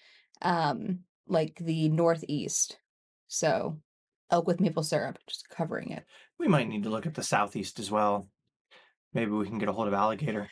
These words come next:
Speaker 1: <laughs> I don't know. We,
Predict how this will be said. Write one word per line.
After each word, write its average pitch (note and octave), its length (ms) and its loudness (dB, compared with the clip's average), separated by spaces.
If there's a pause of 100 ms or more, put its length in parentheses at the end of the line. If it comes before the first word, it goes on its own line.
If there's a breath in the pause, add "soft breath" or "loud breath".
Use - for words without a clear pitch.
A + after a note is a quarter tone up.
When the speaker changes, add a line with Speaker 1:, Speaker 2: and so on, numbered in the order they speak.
Speaker 1:
<laughs> - 100 -6
I D#4 1700 2
don't B3 380 2
know. A#3+ 100 10
We, F#3+ 280 0